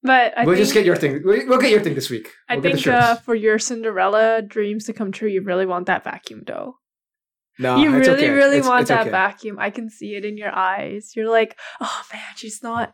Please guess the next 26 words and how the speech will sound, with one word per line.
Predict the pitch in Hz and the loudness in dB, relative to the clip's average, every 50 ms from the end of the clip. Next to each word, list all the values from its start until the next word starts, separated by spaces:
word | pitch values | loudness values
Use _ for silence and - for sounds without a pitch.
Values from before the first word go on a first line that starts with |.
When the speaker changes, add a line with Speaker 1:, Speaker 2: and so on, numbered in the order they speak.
| - | -10
Speaker 1:
on | - 196 208 220 220 220 | -8 -6 -4 -4 -4 -4
board | 208 220 226 226 226 226 | -2 0 0 0 0 -2
with | 220 - _ | -4 -10 _
the | - 208 | -16 -8
getting | - 226 214 220 226 226 220 220 | -8 -6 -4 -4 -4 -6 -6 -8
the | 214 | -10
vacuum. | 196 - 220 - - - - - - 233 240 240 233 240 254 285 359 | -2 0 0 0 0 -2 -10 -10 -10 -10 -10 -10 -16 -16 -16 -6 -4
I | 269 233 | -4 -4
feel | - - 254 254 | -2 -2 -4 -4
so | 254 - 277 302 | -2 -2 -4 -4
sad | 285 - - - 202 202 214 220 220 214 220 220 226 - _ _ _ - - - - - - | -4 -4 -2 -2 -2 -2 -2 -4 -6 -8 -10 -14 -14 -16 _ _ _ -20 -20 -20 -20 -18 -12
<laughs> | 539 523 466 440 440 453 - - - | -6 -2 -2 0 0 -2 -6 -2 0
and | 359 320 330 311 | 0 2 2 0
Speaker 2:
It's | - - - | -2 -4 -4
Speaker 1:
shattered | - - - 185 226 294 202 190 - - | -2 2 2 2 4 4 4 4 4 4
Speaker 2:
okay. | - | 2
Speaker 1:
inside." | - - - - - - - 226 262 - 269 262 | 0 -2 -4 -6 -2 0 2 4 4 2 2 2
Speaker 2:
I'll | 160 170 170 | 2 2 2
save, | - 202 208 208 208 208 - | 4 4 6 6 6 4 4
I'll | 196 202 190 | 4 2 2
save | - - 220 226 226 226 | 4 4 4 4 6 4
the | 226 202 | 2 2
four | 131 175 202 | 4 4 4
hundred | 185 190 185 180 - | 4 4 2 0 -2
fifty-two | 170 160 170 175 143 156 | -2 -2 -2 -4 -4 -2
dollars. | 151 151 135 123 113 104 104 - | 0 0 0 0 -2 -6 -12 -16